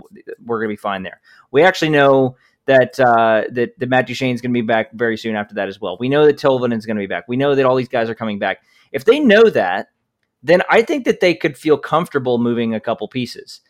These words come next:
But if they don't know that, if that's more, um, if, if that's something that, that if, if,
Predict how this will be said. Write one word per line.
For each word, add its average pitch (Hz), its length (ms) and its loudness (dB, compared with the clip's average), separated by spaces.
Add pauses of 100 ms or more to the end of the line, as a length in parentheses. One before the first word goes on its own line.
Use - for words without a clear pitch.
(280)
But 143 120 2
if 147 120 -2
they 247 120 4
don't 185 360 2
know 220 140 2
that, 226 200 4
if 156 100 -4
that's 190 300 -2
more, 147 480 0 (400)
um, 113 560 0 (680)
if, 131 240 -6
if 135 100 -6
that's 160 360 -4 (760)
something 139 680 -4
that, 127 220 -10
that - 260 -2
if, 135 160 -8
if, 135 100 -4